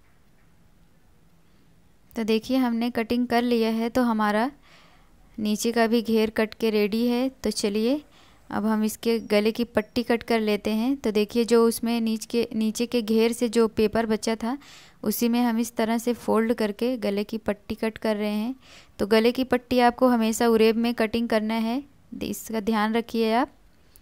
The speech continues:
तो चलिए, अब हम इसकी स्टिचिंग आपको सिखाते हैं।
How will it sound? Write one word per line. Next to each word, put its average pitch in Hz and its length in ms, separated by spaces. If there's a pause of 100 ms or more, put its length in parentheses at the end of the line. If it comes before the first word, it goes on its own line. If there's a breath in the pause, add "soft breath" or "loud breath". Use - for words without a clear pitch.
(1400 soft breath)
तो 220 120
चलिए, 240 460 (140)
अब 220 180
हम 220 160
इसकी 233 300
स्टिचिंग 233 580
आपको 233 300
सिखाते 233 480
हैं। 240 280